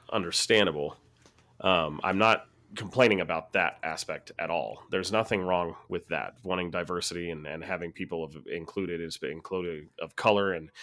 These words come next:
being portrayed properly. That's not the point. Uh, but he went on a Twitter, uh, kind of, uh, live stream as he starts watching the trailer. And it starts with, "I watched Six Days in Fallujah gameplay trailer, so nobody else has to.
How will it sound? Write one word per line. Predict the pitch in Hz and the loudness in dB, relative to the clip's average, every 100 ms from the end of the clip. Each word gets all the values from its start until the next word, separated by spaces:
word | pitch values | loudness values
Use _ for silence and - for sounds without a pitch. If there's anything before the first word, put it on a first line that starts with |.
| - | 2
being | 160 151 | 4 6
portrayed | 135 135 117 | 6 6 8
properly. | 131 104 78 85 | 8 6 4 4
That's | 135 143 | 6 6
not | - | 4
the | |
point. | - 101 - _ _ - - - - - | 2 -2 -2 _ _ -20 -20 -20 -18 2
Uh, | 101 101 | 6 6
but | 90 104 | 4 0
he | - 180 | 2 4
went | 156 143 - 104 | 6 6 2 2
on | 107 107 107 - | 4 4 2 -2
a | 90 82 - - | -2 -2 -6 -12
Twitter, | - 143 139 120 110 101 - - | 0 0 2 2 4 2 0 -6
uh, | 98 92 87 | -2 0 -2
kind | - 104 95 | 0 0 2
of, | 87 85 | -2 -6
uh, | 82 82 | -6 -6
live | 82 101 110 104 - - | 2 6 6 4 -8 -10
stream | - - 104 104 | -8 0 2 2
as | 95 87 - | 0 -4 -4
he | 90 85 - _ - _ - | -4 -8 -12 _ -20 _ -10
starts | - - 220 | 4 4 8
watching | 208 196 - 90 | 6 6 4 -2
the | 76 | -4
trailer. | - 175 127 98 110 - _ _ _ _ _ _ - - | 4 6 6 4 2 -6 _ _ _ _ _ _ -14 -4
And | 110 | 0
it | - | 4
starts | 139 131 | 4 4
with, | 110 - | 4 6
"I | |
watched | 156 156 - | 8 8 6
Six | 139 - | 0 4
Days | 120 104 | 4 4
in | |
Fallujah | - 113 98 85 | 0 0 0 6
gameplay | 120 117 101 92 | 6 6 2 2
trailer, | 92 90 92 | 0 0 0
so | - | -2
nobody | 87 95 95 | -2 -2 0
else | 90 - | 0 0
has | 95 85 - | 0 0 -2
to. | 57 | -4